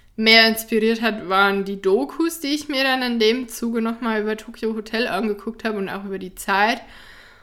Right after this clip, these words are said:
Und Bill war ja einfach immer schon, ähm, ein sehr, also es,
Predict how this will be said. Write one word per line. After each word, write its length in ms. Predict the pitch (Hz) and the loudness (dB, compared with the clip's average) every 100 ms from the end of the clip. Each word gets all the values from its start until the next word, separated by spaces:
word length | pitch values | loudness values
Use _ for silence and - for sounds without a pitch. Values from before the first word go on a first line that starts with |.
| - _ | -20 _
Und 260 | 220 208 208 | 4 6 4
Bill 320 | 247 262 226 | 4 4 6
war 160 | 220 | 8
ja 180 | 220 208 | 10 10
einfach 400 | 175 214 226 226 | 8 2 -2 -6
immer 320 | - 214 220 | -2 0 2
schon, 640 | 226 - 220 202 202 196 - - | 0 -2 0 0 0 -2 -4 -4
ähm, 640 | 196 196 190 190 185 190 - _ _ _ _ _ - - | -2 -2 -2 -2 -4 -6 -10 _ _ _ _ _ -8 0
ein 240 | 196 202 | 2 4
sehr, 400 | 196 196 202 202 | 6 6 8 8
also 200 | 190 202 | 6 4
es, 280 | - 190 | 0 -4